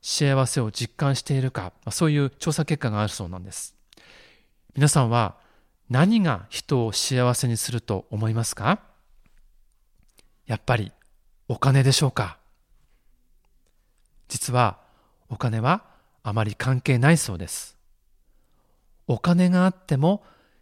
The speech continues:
幸せになれるとは限らないということです。あの、データが実証してるんだそうですね。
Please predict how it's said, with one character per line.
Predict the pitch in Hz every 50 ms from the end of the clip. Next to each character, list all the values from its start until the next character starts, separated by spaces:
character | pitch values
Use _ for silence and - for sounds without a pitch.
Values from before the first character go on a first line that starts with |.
| - -
幸 | - - 139 131 127 127 127 123
せ | - - 131
に | 127
な | 127 123 123
れ | 131 143
る | 135 135
と | - - 139
は | 139 139 117 87 - _ _ _ _ _
限 | - - 120 104 117 123
ら | 127 139 147
な | 170 175
い | 160 143
と | - - 107
い | 95
う |
こ | - - 107
と | - 95
で | 98 87
す。 | - - - - - _ _ _ _
あ | _ -
の、 | 92 95 92 -
デ | 127 131 135
ー | -
タ | 123 107
が | 95 87
実 | 90 - 104 - -
証 | - 117 104
し | - -
て | 120 110
る | 107
ん | 98
だ | 95 85
そ | - -
う | 170 -
で | -
す | - -
ね。 | 123 160 214 - - _